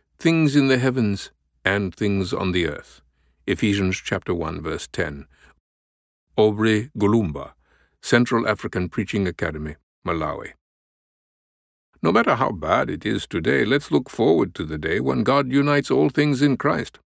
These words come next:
As Paul reminds us in this verse, at the right time, the fullness of the times, God will repair all that has been broken. We know from Scripture that all things were once united together in one perfect order.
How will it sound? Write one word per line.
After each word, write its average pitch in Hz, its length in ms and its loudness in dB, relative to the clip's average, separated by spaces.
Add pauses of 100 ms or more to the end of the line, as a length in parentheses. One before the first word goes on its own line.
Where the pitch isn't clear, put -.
(300)
As 110 140 2
Paul 208 240 6
reminds 117 420 2
us 71 160 -8
in 80 140 -4
this 82 200 -2
verse, - 380 -6 (140)
at 76 140 -4
the 78 80 -4
right 92 360 2
time, 85 360 -2
the 82 180 -4 (160)
fullness 98 580 0
of 80 140 -10
the 80 60 -12
times, 85 400 -6
God 143 280 2
will 160 200 4
repair 170 500 2
all 87 360 0
that 76 160 -8
has 80 180 -4
been 73 180 -6
broken. 71 400 -6 (840)
We 214 120 6
know 262 180 4
from 190 180 2
Scripture 131 380 0
that 113 160 2
all 151 160 4
things 104 300 -2
were 90 120 2
once 95 360 -2
united 90 400 -2
together 80 360 -2
in 76 280 -4
one 92 320 0
perfect 82 500 -4
order. 110 480 0